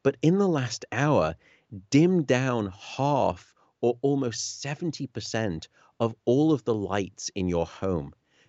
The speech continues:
You will be surprised at how sleepy that makes you feel. Why? Because it's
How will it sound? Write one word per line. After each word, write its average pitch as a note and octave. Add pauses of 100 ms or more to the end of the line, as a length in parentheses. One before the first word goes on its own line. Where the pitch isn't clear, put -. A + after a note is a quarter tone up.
(100)
You C3
will A#3
be E3+
surprised C#3
at -
how A#2
sleepy -
that F#2
makes F#2
you A2
feel. C#3
Why? F2+ (400)
Because C#3 (100)
it's C3